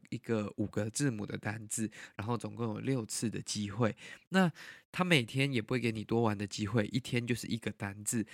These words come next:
那这样子的模式居然引起了全球蛮大的一个风潮的，其实还蛮特别的。因为过去的这些近几年比较流行的东西，其实相对来说都是比较，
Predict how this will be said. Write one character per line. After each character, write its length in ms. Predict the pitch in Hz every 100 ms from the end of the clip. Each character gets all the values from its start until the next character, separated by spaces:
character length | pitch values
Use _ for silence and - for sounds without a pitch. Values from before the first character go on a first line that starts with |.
| - -
那 140 | - 143
这 180 | - 226
样 100 | 190
子 140 | 160
的 60 | 131
模 180 | 110 107
式 220 | - 151
居 160 | 127 147
然 140 | 113 95
引 140 | 110
起 240 | - 107
了 80 | 104
全 260 | 98 - 104
球 380 | 127 - 107 107 - - _ _ _
蛮 300 | - 127 120
大 240 | 135 175 135
的 120 | 110
一 120 | 107
个 140 | 117 110
风 300 | - 135 139
潮 320 | - 104 101
的， 140 | 104
其 200 | 101 -
实 100 | 120
还 160 | 120 123
蛮 240 | 120 113
特 200 | 127 175
别 200 | 123 107
的。 60 | 104
因 100 | 135
为 100 | 208
过 220 | 214 208
去 240 | - 202
的 140 | 165 131
这 120 | 143
些 320 | 131 - 135 139 - -
近 160 | 185
几 140 | 127 110
年 240 | 107 104
比 100 | 104
较 160 | 123 131
流 160 | 107
行 180 | 110 -
的 80 | 107
东 160 | 110
西， 140 | 120 123
其 180 | 113 110
实 60 |
相 140 | 120 123
对 100 | 127
来 140 | 104
说 180 | 104 110
都 120 | 104
是 200 | 107 110
比 140 | 101
较， 280 | - - 110